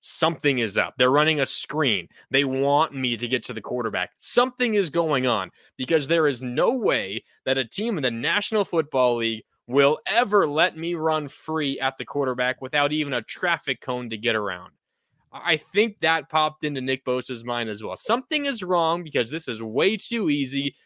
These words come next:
They're drawing me in. They're gonna dump it off in the flat where I just vacated, and it's gonna be a big gain. I think that was what Nick Bosa thought.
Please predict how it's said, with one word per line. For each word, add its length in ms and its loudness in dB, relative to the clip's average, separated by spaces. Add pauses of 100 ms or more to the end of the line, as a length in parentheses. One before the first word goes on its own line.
(160)
They're 160 2
drawing 600 0
me 400 0
in. 140 0 (240)
They're 120 0
gonna 160 2
dump 380 2
it 80 0
off 240 2
in 80 -4
the 100 -2
flat 400 0
where 140 2
I 120 2
just 160 -6
vacated, 640 0 (240)
and 140 2
it's 120 0
gonna 140 -2
be 180 0
a 40 0
big 340 -2
gain. 300 0
I 140 -2
think 280 -2
that 240 0
was 240 -2
what 220 0
Nick 280 -4
Bosa 380 -2
thought. 460 0